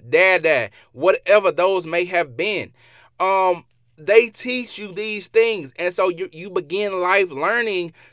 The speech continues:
through these people, right? Through these teachers. And maybe later you realize those teachers aren't what you thought, and you may choose a different, different path or a different direction, but you begin at the same point with these teachers.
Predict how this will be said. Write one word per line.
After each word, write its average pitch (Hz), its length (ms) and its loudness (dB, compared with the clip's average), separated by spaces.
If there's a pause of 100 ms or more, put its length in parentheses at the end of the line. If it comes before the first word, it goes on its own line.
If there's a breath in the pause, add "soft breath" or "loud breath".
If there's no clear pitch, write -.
through 202 200 -4
these 185 280 -10
people, 185 420 -4
right? 135 320 0 (280)
Through 202 180 -6
these 214 340 -6
teachers. 233 540 -10 (260 soft breath)
And 180 220 -2
maybe 220 340 2
later 208 340 4
you 190 220 -2
realize 185 320 0
those 180 260 0
teachers 175 400 -6
aren't 165 260 2
what 160 220 -2
you 156 140 -14
thought, 226 320 6 (240 loud breath)
and 160 140 2
you 185 120 -10
may 180 220 4
choose 196 340 -10
a 151 100 4
different, 147 380 -4 (120)
different 131 360 -4
path 185 380 0
or 139 120 2
a 139 60 -4
different 160 260 -6
direction, 196 420 0 (280 soft breath)
but 180 260 0
you 202 180 -12
begin 156 580 0 (100)
at 165 180 -4
the 147 100 -4
same 180 380 -2
point 196 320 -6
with 151 200 -6
these 190 320 -8
teachers. 139 520 -14